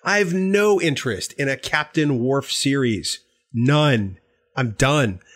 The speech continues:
Show us some of the other characters that didn't get as much screen time. I thought that the examination of Deanna Troi and Nepenthe was fantastic in Star Trek Picard. That's the kind of thing I want to see. Show me Geordi.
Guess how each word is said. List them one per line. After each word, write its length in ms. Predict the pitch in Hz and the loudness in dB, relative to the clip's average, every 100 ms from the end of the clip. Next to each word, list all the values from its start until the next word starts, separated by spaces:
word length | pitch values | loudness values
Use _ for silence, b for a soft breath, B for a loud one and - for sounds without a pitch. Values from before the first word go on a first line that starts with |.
| b | b
Show 260 | - - 214 | -8 -2 0
us 100 | 269 | 0
some 140 | 311 | 0
of 60 | 294 | 0
the 100 | 220 | 0
other 140 | 247 | 0
characters 480 | 202 151 127 127 117 | 0 0 0 0 -2
that 100 | 123 | 0
didn't 200 | 113 113 | -2 0
get 140 | 113 107 | 0 -2
as 100 | 113 | -2
much 200 | 107 - | -4 -4
screen 320 | - 113 98 | -4 -6 -6
time. 340 | - 98 98 B B B | -6 -8 -8 B B B
I 120 | 135 | -4
thought 280 | 160 175 170 | 0 -2 0
that 160 | 156 - | -4 0
the 100 | 135 | 0
examination 600 | 123 143 139 135 139 127 | 2 0 2 2 2 -2
of 100 | 107 | 0
Deanna 320 | 120 127 123 | 0 2 0
Troi 300 | - 135 127 | -2 -2 0
and 100 | 117 | 0
Nepenthe 560 | 110 - 151 147 120 110 | 0 -2 -4 0 -2 0
was 420 | 117 143 127 - _ _ | 0 0 -2 -10 _ _
fantastic 1080 | 208 208 202 - - - - 175 - - _ | -2 0 -4 -4 -4 -2 -2 -4 -4 -12 _
in 100 | 127 | -8
Star 220 | - 123 | -2 -4
Trek 220 | 107 110 | -2 -6
Picard. 440 | - 104 104 98 - B B B B B B B | -6 -10 -8 -10 -12 B B B B B B B
That's 220 | 165 190 | -2 -2
the 120 | - 196 | -2 0
kind 260 | 196 170 | 2 2
of 100 | 151 | 0
thing 200 | - 151 | 0 0
I 40 | 143 | 0
want 160 | 139 | 0
to 40 | 139 | 0
see. 140 | 147 | 0
Show 200 | - 233 | 2 0
me 100 | 262 | 0
Geordi. 440 | 185 202 226 135 | 0 2 2 0